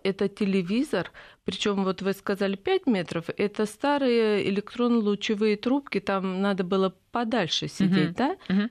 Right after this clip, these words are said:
Speaker 1: Современные, э, телевизоры с высоким, э, разрешением, они требу-, можно поближе сидеть, но в среднем, если уж, э, быть точными,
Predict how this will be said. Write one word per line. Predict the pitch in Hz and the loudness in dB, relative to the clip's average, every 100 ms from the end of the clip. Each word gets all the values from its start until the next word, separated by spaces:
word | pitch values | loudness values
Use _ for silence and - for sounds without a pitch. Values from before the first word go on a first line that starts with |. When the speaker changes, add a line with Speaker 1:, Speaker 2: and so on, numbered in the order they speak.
| - | -4
Speaker 1:
Современные, | 240 220 247 269 247 220 208 202 185 175 | -4 0 2 4 4 2 2 2 2 0
э, | - 175 175 170 - | 0 0 0 -2 -4
телевизоры | 214 196 175 170 151 202 220 | -2 0 0 -2 -2 -2 -2
с | - | -2
высоким, | 208 208 208 190 185 175 | -4 -2 -4 -2 0 0
э, | 170 175 | 0 0
разрешением, | 175 175 180 170 196 208 269 339 - - - - | -2 -2 -2 0 0 2 2 0 -8 -16 -20 -10
они | - 214 254 370 | -2 2 2 2
требу-, | - 285 294 247 247 | 0 0 2 2 4
можно | 262 294 277 254 | 4 4 0 -2
поближе | 247 277 277 277 302 208 165 | 0 -2 -2 0 0 0 -2
сидеть, | 156 180 160 151 143 - _ - _ | -4 -8 -6 -4 -4 -8 _ -20 _
но | 214 220 | 0 2
в | 214 | 0
среднем, | - 247 233 208 151 165 165 165 - | -2 0 2 0 0 0 0 0 -6
если | - 180 196 - 170 | -6 -2 -2 -2 -2
уж, | 170 - | -2 -2
э, | - 151 131 - | 0 0 -2 -6
быть | 165 175 - - | -8 -6 -6 -2
точными, | 175 156 - 233 262 349 | -2 0 2 4 4 2